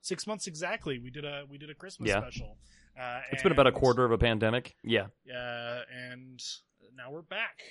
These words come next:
Speaker 1: and ready to talk about, uh, the failures of public school and education. Um,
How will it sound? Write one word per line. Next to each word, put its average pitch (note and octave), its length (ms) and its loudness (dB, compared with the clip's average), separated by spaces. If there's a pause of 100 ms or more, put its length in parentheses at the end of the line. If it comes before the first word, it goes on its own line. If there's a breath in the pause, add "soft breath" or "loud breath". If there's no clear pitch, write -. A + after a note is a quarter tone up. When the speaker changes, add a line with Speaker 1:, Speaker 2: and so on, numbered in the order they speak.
(720 loud breath)
Speaker 1:
and A#2+ 240 -18
ready D#3+ 280 -14
to C3+ 160 -20
talk D#3+ 240 -16 (120)
about, C#3+ 520 -16 (560)
uh, A2 960 -20
the A#2 80 -20
failures E3+ 560 -14
of C#3+ 180 -12
public C#3+ 360 -6
school C#3 500 -12 (100)
and C#3 120 -18
education. A#2+ 760 -8 (520 soft breath)
Um, G#2 240 -20